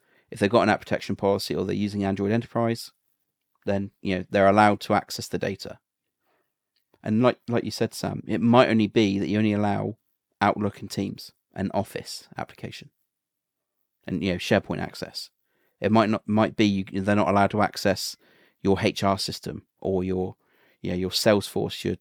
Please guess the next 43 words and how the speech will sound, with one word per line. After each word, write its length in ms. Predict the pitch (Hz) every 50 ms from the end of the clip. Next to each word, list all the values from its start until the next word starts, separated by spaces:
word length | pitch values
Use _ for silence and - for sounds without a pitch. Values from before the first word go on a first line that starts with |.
| _ -
ServiceNow. 640 | - - 110 98 98 - - 101 101 95 95 104 - _ _ _ _ _ _ _ _ -
You 100 | - 92
know, 60 | 87
you 80 | 95 113
can 120 | - 143 -
specify 420 | - 165 165 - 127 - - 101
what 140 | 98 98 -
they 80 | 90
can 140 | - 95 98
access. 520 | 113 - - - - - - - - - - _ _ _ _ _ _ _ _ _ -
And 60 | 131
that's 140 | 139 - -
the 80 | 113
great 200 | 104 113 104 113
thing 180 | - - 131 117
about 240 | 98 - - - -
it. 60 | -
You 80 | 80
can 240 | - - 104 101 104 _ _ _ _ _ _ _ _ _ _ _ _ -
start 360 | - - - 139 131 92 80
off 160 | 120 - -
with 100 | 104 98
just 160 | - 104 104
maybe 240 | 107 104 104 101 98
just 220 | 92 107 104 -
Teams, 440 | - - 110 104 95 104 - - - -
like 140 | - - -
you 60 | -
said, 300 | - - 104 101 98 - _ -
maybe 380 | - 107 101 98 101 101 104 - -
then 300 | - 101 101 101 95 - _ _
bring 180 | - 104 98
Outlook 380 | 95 98 98 - 98 95 - -
into 220 | 98 98 - -
it. 100 | 107 - _ _ _ _ _ _ _ _ _ _ _ _ _ _ _ _ _ _ _ _ _ _ _ _ _ _ -
And 100 | - 107
then 140 | 104 98 101
maybe 200 | 110 107 104 104
there's 160 | 104 101 95
some 260 | - - 110 104 104
users 320 | 101 98 98 95 98 98 104
that, 140 | 98 - _ _ _
that 200 | - 98 92 -